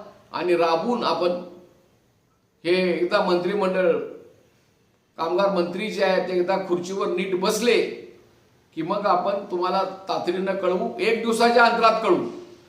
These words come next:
जर उद्या जायचं असेल तर आज कळवू, असं सुद्धा आपल्याला करावं लागेल. तर हे लक्षात घ्या आणि तुम्ही काय काय केलेलं आहे ते फोनद्वारे कळवा, मेसेज करा,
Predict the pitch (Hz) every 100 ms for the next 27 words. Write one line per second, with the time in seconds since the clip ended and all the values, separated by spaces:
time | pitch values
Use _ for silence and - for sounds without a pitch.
0 | - _ _ - 185 180 220 233 233 233
1 | 233 233 240 233 202 233 233 - 220 202
2 | 196 226 214 226 226 214 214 - 196 196
3 | 185 - 160 - - - - _ _ _
4 | 170 196 196 185 - 240 190 214 214 160
5 | 185 202 180 180 196 190 175 175 214 208
6 | 202 190 190 185 185 175 170 - - -
7 | - - - _ _ _ _ _ _ _
8 | 170 185 190 196 196 190 196 - - 185
9 | 180 180 175 175 175 180 180 - - _
10 | _ _ 131 156 226 226 - 190 180 170
11 | 170 -